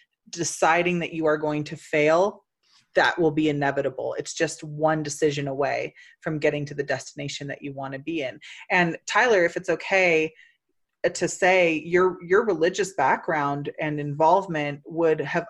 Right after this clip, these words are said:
otherwise prevented you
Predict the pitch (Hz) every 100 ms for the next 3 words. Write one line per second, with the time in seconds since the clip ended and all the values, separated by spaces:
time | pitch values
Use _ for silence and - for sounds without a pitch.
0 | 160 175 185 170 165 156 151 147 151 147
1 | - - _ _ _ _ _ - 180 147
2 | 151 175 175 185 151 147 139 135 143 196